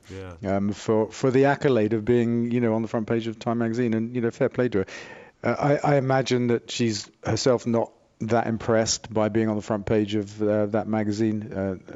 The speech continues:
Speaker 2: I don't think she's that impressed by awards and stuff like that. Uh, I think she's much more focused on what needs to be done, and, and not enough is being done, and, you know, that's an opinion I share.
Speaker 1: She's a game changer, though, isn't she? I mean, I, I know she does divide opinion, but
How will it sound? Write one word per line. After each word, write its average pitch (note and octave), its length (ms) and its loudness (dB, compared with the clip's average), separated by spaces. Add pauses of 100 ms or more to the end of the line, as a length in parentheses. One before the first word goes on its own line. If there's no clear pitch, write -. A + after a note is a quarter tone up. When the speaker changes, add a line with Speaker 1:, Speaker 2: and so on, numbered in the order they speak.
(100)
Speaker 2:
I G#2 100 -6
don't G2+ 180 -4
think G2 180 -6
she's - 120 -12
that G2+ 100 -2
impressed F#2 320 -4
by F#2+ 140 0
awards G2 380 -2
and G2 80 -4
stuff - 280 -6
like G2 200 -4
that. G2 300 -2
Uh, F#2+ 360 -6
I - 40 -6
think F#2+ 240 -8
she's - 280 -8 (920)
much G2+ 200 -4
more G2 100 0
focused F#2+ 340 -4
on G#2 80 -2
what G2 160 -2
needs G#2+ 300 -2
to G#2 80 -6
be F#2 160 -2
done, G2+ 500 -4
and, G2+ 300 -2
and G#2 240 0
not G#2+ 140 -2
enough G#2+ 240 -2
is G2+ 100 -2
being G#2+ 260 0
done, F#2+ 200 -2
and, G2 400 -4
you G2+ 120 -6
know, F#2+ 120 -4
that's G2+ 180 -6
an G#2+ 80 -4
opinion G2+ 320 -4
I F#2 80 -4
share. G2 380 -6
Speaker 1:
She's E3 240 -6
a - 20 -6
game F#3+ 240 -4
changer, E2+ 340 -12
though, D#2+ 140 -14
isn't G2 160 -16
she? E2 160 -14 (200)
I F#2+ 80 -12
mean, G2+ 340 -6 (520)
I, A#2 260 -10
I - 20 -6
know C3+ 120 -4
she A#2+ 200 -8
does A2 200 -6
divide G2 340 -6
opinion, F#2+ 640 -14
but F#2 320 -10